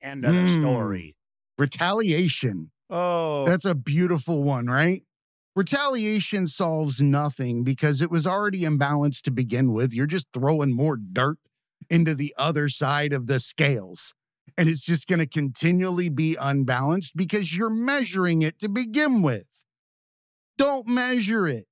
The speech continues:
Speaker 2: Look at it as a whole. Be respectful of the situation. Understand that both people bring valid feelings to the table at
Speaker 1: Yes.
Speaker 2: any given moment.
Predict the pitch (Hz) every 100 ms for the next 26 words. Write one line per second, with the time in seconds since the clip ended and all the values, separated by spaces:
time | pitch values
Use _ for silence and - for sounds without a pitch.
0 | - 185 226 240 240 233 220 196 185 170
1 | 185 196 202 160 98 _ _ - 185 214
2 | 226 - - 190 196 - 196 185 156 165
3 | - 165 - 151 160 180 - 143 101 -
4 | _ _ - 185 226 202 - 190 202 196
5 | 165 - _ _ - 123 190 202 233 233
6 | - - _ - 185 180 185 180 143 160
7 | 156 147 117 120 151 175 196 196 156 -
8 | 165 165 165 156 139 - 139 135 180 175
9 | 165 143 147 - 170 - 139 135 208 214
10 | 208 147 190 190 185 180 175 175 208 220
11 | 107